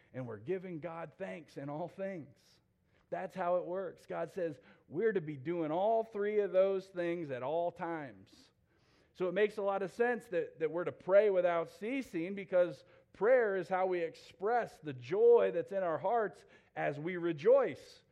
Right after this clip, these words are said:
which we're also to always be doing. And, and prayer is how we express our thanks, which we're to always be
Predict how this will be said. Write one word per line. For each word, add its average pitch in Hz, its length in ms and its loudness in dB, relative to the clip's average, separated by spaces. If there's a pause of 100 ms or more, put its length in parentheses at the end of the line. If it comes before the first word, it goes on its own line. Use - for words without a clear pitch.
(180)
which 151 180 -8
we're 147 220 0
also 139 300 -2
to 135 200 -6
always 127 420 0 (140)
be 113 140 -12
doing. 117 420 -8 (440)
And, 175 180 0
and 170 180 -2
prayer 214 520 4
is 151 120 0
how 180 200 -2
we 165 160 -4
express 175 560 -8
our 139 180 -4 (100)
thanks, 254 540 -6 (540)
which 117 200 -14
we're 123 180 -8
to 113 60 -8
always 107 460 -10 (260)
be 104 140 -16